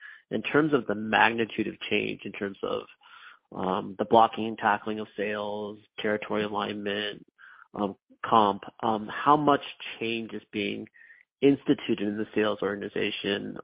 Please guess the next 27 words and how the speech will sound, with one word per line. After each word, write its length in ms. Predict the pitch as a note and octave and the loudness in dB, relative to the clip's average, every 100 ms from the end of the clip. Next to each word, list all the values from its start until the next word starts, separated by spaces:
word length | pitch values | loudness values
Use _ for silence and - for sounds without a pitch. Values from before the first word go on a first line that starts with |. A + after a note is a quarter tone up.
| - | -4
um, 480 | G#2+ G#2+ G2+ G2 - - | -2 -2 -4 -6 -12 -10
you 120 | G#2+ | -6
know, 140 | G#2+ | -2
at 120 | G#2+ A2 | 2 2
a 40 | |
time 300 | - A2+ G#2+ | 4 4 4
where 140 | A2 | 2
we've, 180 | G#2 G2+ - - - - - | 0 0 -4 -18 -18 -18 0
we've 140 | G#2+ G2+ | 2 6
had 220 | C3 C#3+ | 8 8
a 40 | |
riff 260 | A#2+ A#2+ A2+ | 8 6 4
and 80 | A2+ | -4
then 140 | G#2+ A2 | -8 -6
also, 640 | G#2 G#2 G#2+ G#2 G#2 G#2 | -8 -6 -4 -2 -4 -6
um, 460 | G#2+ G#2 G2+ G#2 G2 | -4 -2 -2 -6 -12
the 80 | G#2+ | -10
environment's 440 | A2 A2 G#2+ G#2 - | 0 2 2 0 -4
a 40 | |
little 200 | G#2+ G#2+ | -4 -4
bit 120 | A2 | -4
weaker. 220 | A#2 A2+ G#2+ | -6 -4 -4
So 40 | |
I 40 | |
just 120 | G#2 - | -4 -2
wanted 180 | A2 | -2
to 120 | G#2+ | -2